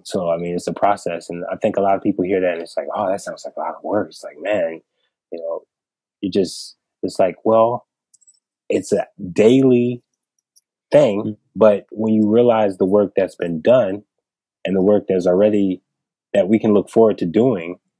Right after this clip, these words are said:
Speaker 1: I, I, I'm sort of, I don't know, I just, I, I feel inspired. Like, it's like, <laughs> okay,
Speaker 2: Yeah.
Speaker 1: let's do it. Let's do it. Let's, let, what's, what's today about? Let's, let's go.
Speaker 2: Yeah.
Speaker 1: You
Speaker 2: Just
Speaker 1: know?
Speaker 2: do it day by day, step by step.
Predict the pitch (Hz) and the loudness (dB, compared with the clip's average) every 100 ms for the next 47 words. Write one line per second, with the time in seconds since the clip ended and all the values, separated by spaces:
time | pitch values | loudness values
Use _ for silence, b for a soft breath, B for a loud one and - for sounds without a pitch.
0 | _ _ _ _ 120 160 117 107 113 135 | _ _ _ _ 2 2 2 0 0 0
1 | 143 - 139 113 101 117 135 104 107 104 | 2 4 4 4 0 0 0 0 0 -2
2 | 87 95 104 - 101 - 90 78 - 78 | -4 -2 -2 -2 -4 -2 -4 -4 -2 -2
3 | 73 - - - - - - - - - | -4 -8 -12 -10 -10 -10 -10 -10 -12 -18
4 | - - 113 - 80 117 110 - 131 135 | -8 -4 -2 -2 -2 2 2 2 2 2
5 | 151 147 - 123 90 82 85 101 - 110 | 2 2 4 4 4 0 -4 -2 0 2
6 | 87 90 - 92 90 120 120 - 113 120 | 0 -4 -8 -10 -2 0 -2 0 0 0
7 | - 117 113 92 78 - 95 - - - | -2 2 2 2 -2 -4 -8 -8 -14 -12
8 | 95 - 113 104 - - - _ _ _ | -10 0 2 2 0 -6 -20 _ _ _
9 | _ _ _ _ - 120 117 117 127 123 | _ _ _ _ -4 0 2 4 4 4
10 | 120 127 127 127 120 123 120 - _ 120 | 4 4 6 4 4 0 0 -6 _ 0
11 | 123 120 117 - - | 2 0 -2 -4 -8